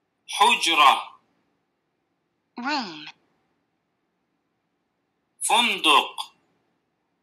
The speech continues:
Speaker 2: Hotel.
Speaker 1: دور.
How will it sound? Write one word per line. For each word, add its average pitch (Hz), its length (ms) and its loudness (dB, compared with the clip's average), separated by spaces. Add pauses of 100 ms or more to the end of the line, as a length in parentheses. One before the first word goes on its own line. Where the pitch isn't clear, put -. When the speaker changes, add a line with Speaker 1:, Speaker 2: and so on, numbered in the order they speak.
(520)
Speaker 2:
Hotel. 294 720 -2 (2250)
Speaker 1:
دور. 185 720 2